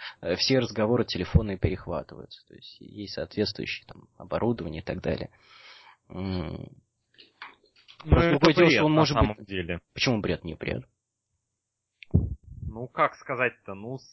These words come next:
Speaker 2: слишком до хрена нужно оборудование, чтобы
Speaker 1: Так на это же
Speaker 2: это всё
Speaker 1: распилили кучу
Speaker 2: перехватывать.
Speaker 1: денег. На это же распилили кучу денег. Даже наоборот очень было выгодно. Люди подняли капиталы. Или, например, вот этот закон, который,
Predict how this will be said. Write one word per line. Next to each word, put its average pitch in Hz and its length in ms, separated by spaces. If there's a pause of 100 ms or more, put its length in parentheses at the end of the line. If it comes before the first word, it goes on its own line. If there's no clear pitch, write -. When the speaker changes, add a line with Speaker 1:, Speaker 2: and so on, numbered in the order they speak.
(300)
Speaker 2:
слишком 165 640
до 143 100
хрена 165 500
нужно 151 340
оборудование, 135 800
чтобы 113 840 (140)
Speaker 1:
Так 113 80
на 202 60
это 185 220
же 160 140
Speaker 2:
это 170 80
всё 156 120
Speaker 1:
распилили 165 300
кучу - 20
Speaker 2:
перехватывать. 135 360
Speaker 1:
денег. 113 340 (100)
На 113 100
это 120 160
же 120 320 (240)
распилили 117 580
кучу - 300
денег. - 280 (160)
Даже 107 220
наоборот 131 380
очень - 200
было 107 180
выгодно. 104 380 (400)
Люди 104 500
подняли 117 400
капиталы. 92 580 (480)
Или, 143 160
например, 160 280
вот 139 160
этот 123 120
закон, 135 380
который, 113 420